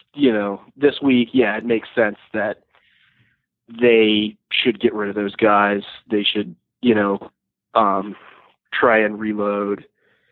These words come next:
in some way. But, um, I think they really, um, they made a mistake not adding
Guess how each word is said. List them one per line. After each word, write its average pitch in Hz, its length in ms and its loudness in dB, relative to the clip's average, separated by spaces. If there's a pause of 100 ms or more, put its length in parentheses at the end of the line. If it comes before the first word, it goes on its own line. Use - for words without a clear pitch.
(220)
in 107 240 -6
some 104 220 0
way. 101 400 0 (200)
But, 101 300 2 (200)
um, 98 520 -2 (1200)
I 113 160 2 (280)
think 123 340 2 (360)
they 127 240 0
really, 117 580 2
um, 104 300 -6 (220)
they 151 80 6
made 165 200 4
a 151 40 2
mistake 135 520 0
not 123 300 0
adding 113 640 -4